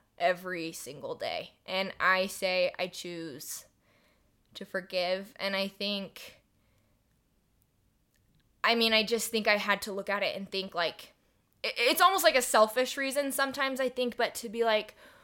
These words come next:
"Well, if I hold on to this, like, I will be stuck in it forever. And I don't even think I can grasp the entire scope of what happened and why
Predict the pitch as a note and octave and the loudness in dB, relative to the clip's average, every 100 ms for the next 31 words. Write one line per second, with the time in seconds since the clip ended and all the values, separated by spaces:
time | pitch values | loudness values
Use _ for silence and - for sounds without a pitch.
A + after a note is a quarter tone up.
0 | _ _ A#3+ C4+ D#4 D#4 - B3+ D4 B3+ | _ _ -2 4 4 4 0 -2 0 -4
1 | G3+ C#4+ A#3 G#3+ A3+ - C#4+ D4 - B3 | 0 0 2 -2 -4 -6 -2 -2 0 -2
2 | G3+ - _ _ _ _ _ _ _ _ | -4 -10 _ _ _ _ _ _ _ _
3 | _ _ _ _ - B3 C#4+ B3 - G#3+ | _ _ _ _ 8 8 10 4 -2 -4
4 | G3 G3 F#3+ - G3+ G3 G3+ G3+ G3+ - | -4 -8 -10 -8 -4 -2 -2 -6 -8 -12
5 | _ _ _ _ _ _ _ _ G#3+ A3 | _ _ _ _ _ _ _ _ -8 2
6 | C4+ D#4 D#4+ - A#3 A3+ A#3 C4 A#3 A3 | 6 6 4 0 4 6 6 4 2 0
7 | G#3+ G#3 G3+ G#3 G3+ G3+ F#3+ G3+ G3 G3 | -4 -4 -4 -2 -4 -6 -6 -4 -4 -6
8 | - G3+ G3 - G3 G3 G3 - - - | -12 -12 -10 -10 -8 -8 -8 -8 -8 -8
9 | F#3+ F#3 - - - _ _ _ G#3 G3 | -6 -6 -6 -16 -20 _ _ _ -4 -4
10 | F#3+ - _ _ - A3 A#3+ B3 - - | -4 -10 _ _ -14 0 2 2 0 -8
11 | G#3 G#3 G#3 G3 F#3+ F#3 - G3+ F#3+ F#3 | 0 0 0 -6 -6 -10 -8 -8 -8 -4
12 | G3 G3 F#3+ F#3 F3 | 0 2 2 -2 -8